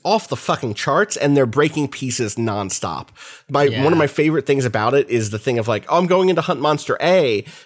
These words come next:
Speaker 1: but it gets into a fight with monster B, and then in that fight, I can ride monster A, knock some pieces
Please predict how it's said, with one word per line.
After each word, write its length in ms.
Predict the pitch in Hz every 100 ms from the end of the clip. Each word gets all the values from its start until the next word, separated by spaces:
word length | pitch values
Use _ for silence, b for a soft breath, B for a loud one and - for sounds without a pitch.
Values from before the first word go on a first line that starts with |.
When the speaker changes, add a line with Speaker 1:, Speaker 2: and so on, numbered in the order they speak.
| -
Speaker 1:
but 280 | 139 123 -
it 80 | 123
gets 220 | 156 156
into 160 | 143
a 40 | 127
fight 240 | - 143
with 140 | 135 120
monster 340 | 117 - 107
B, 500 | 98 139 147 123 104
and 180 | 92 117
then 160 | 117 110
in 220 | 131 143
that 180 | 135 104
fight, 360 | - 143 135 -
I 140 | 117
can 400 | 117 120 107 104
ride 340 | 117 135 180 160
monster 400 | 127 123 - 98
A, 380 | 123 117 113 107 B B
knock 260 | 135 139
some 160 | - 151
pieces 320 | - 127 113